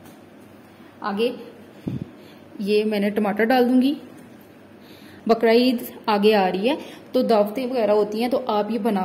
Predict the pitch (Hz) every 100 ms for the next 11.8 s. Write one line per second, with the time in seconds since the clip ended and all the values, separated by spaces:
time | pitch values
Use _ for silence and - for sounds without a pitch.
0 | 185 240 220 208 190 226 - - 269 226
1 | 190 214 208 196 196 247 247 233 226 -
2 | 240 233 220 208 202 311 - 208 214 190
3 | - 190 180 214 226 214 - - 247 226
4 | 208 208 214 190 175 180 180 - - -
5 | - - - - - - 233 226 254 233
6 | - 247 247 240 240 254 233 226 208 202
7 | 190 190 196 190 190 190 180 170 - -
8 | - - 254 208 240 262 240 196 196 175
9 | 170 165 170 180 - - - - - -
10 | - - - - - - 214 190 175 190
11 | - - - 220 208 208 240 247